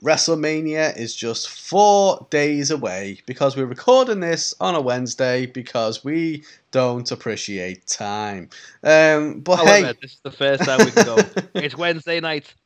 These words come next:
Speaker 2: You know what that means.
Speaker 1: It, uh, you know what that means. It means we fucked up and we didn't record for two
Speaker 2: <laughs>
Speaker 1: days.
Speaker 2: That's
Speaker 1: Um,
Speaker 2: true.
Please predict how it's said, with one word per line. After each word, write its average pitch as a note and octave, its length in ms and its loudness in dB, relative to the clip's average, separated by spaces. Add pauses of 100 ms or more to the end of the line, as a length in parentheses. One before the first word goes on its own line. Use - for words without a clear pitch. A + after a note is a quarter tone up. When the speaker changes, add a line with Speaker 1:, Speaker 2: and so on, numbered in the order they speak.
Speaker 2:
You A#2+ 240 -10
know C3+ 140 0
what C3+ 140 -2
that C#3 200 -4
means. A#2+ 340 -12 (300)
Speaker 1:
It, A2+ 220 -8
uh, C#3+ 260 6
you C3 200 -2
know D3+ 100 2
what D3 80 2
that C#3 180 2
means. C3+ 460 -2
It A2 60 -6
means A#2 200 -6
we F#2 140 -8
fucked D3 420 0
up A#2+ 340 -2
and G#2 300 -6
we F#2+ 100 -8
didn't A2 220 -6
record G#2 380 -6
for F#2 60 -16
two G#2 260 -6
Speaker 2:
<laughs> F2+ 100 -6
Speaker 1:
days. F2 220 -10 (400)
Speaker 2:
That's C#3+ 360 6
Speaker 1:
Um, C3+ 120 -4
Speaker 2:
true. G#2 100 -16